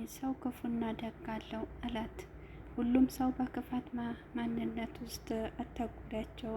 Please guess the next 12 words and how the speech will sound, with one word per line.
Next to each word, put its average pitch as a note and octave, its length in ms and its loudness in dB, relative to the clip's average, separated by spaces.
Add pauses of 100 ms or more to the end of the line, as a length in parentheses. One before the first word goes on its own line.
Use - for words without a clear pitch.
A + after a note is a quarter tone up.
አላት። A#3+ 340 0 (540)
"እስቲ D4+ 280 8
ጓደኞችሽንም A#3 1080 2
እያቸው፣ A#3+ 500 2 (560)
ፄና A#3 340 6 (180)
ምሩን፣ A3 400 2 (600)
ቢሆንም C4 480 12
እኮ - 200 2 (200)
ሰዎች C#4 400 10
ናቸው" A3 400 -4 (280)
አላት G#3+ 320 2 (560)
ክብሮም። G#3+ 420 0